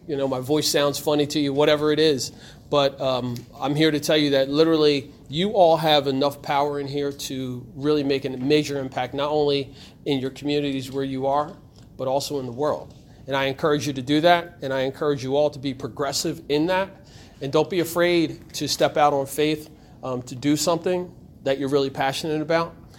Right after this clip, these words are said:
because there's enough power in this room to really create the society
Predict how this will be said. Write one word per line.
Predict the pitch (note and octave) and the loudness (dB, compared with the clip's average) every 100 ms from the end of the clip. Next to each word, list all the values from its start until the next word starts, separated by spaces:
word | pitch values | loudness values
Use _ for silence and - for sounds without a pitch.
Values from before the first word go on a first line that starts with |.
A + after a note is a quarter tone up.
| - - | -20 -14
because | C3+ C#3+ C3+ | -4 -2 -2
there's | C#3+ D#3 F3 | -2 -2 2
enough | F3 E3 | 0 0
power | F3 D#3+ D#3+ D3+ | 2 2 4 2
in | |
this | C#3 - | 0 -4
room | D#3 D3+ | 0 0
to | C3+ D3 | 0 -6
really | C3+ D#3 D#3 D3 | 0 2 2 -2
create | - C#3+ C#3+ D3+ D3+ | -4 -2 2 2 0
the | C3+ | -4
society | - C3 - C#3+ C#3+ C#3+ D3 C#3 | -6 -4 0 4 4 2 -2 -6